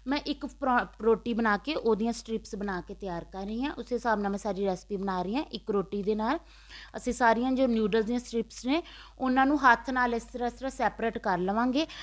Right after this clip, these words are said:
ਅਲੱਗ-ਅਲੱਗ ਚੁੱਕ ਲਵਾਂਗੇ ਚਕਲੇ ਦੇ ਉੱਤੋਂ। ਸਾਰੀਆਂ ਸਟ੍ਰਿਪਸ ਨੂੰ ਖੋਲ੍ਹ ਕੇ ਅਸੀਂ ਇਸੇ ਤਰ੍ਹਾਂ ਅਲੱਗ-ਅਲੱਗ ਕਰ ਲਵਾਂਗੇ। ਸਾਰੀਆਂ ਸਟ੍ਰਿਪਸ ਨੂੰ ਸੈਪਰੇਟ ਅਸੀਂ ਕਰ ਲੈਣਾ ਹੈ ਇਸੇ ਤਰ੍ਹਾਂ ਹੀ ਹੌਲੀ-ਹੌਲੀ ਹੱਥ ਨਾਲ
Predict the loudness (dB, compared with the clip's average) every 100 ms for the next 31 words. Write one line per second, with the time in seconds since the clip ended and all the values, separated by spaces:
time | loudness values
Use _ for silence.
0 | -2 6 8 8 8 4 4 -4 -2 2
1 | 4 4 2 0 -2 0 2 2 2 0
2 | -4 -6 -10 -20 -20 -20 -2 4 4 4
3 | -2 -2 -6 -4 -2 0 0 -4 -20 -20
4 | -2 6 6 6 0 0 -2 -4 -2 0
5 | 2 4 4 6 4 6 2 2 -2 -2
6 | 0 -2 -4 -4 -4 -6 -12 -20 -20 -8
7 | 2 4 6 2 -2 -4 -6 -4 -2 -2
8 | -2 -12 -20 -20 _ -4 2 2 2 0
9 | 0 -2 -2 -4 -2 2 2 2 0 2
10 | 0 0 -2 0 2 4 4 6 6 6
11 | 4 2 0 2 0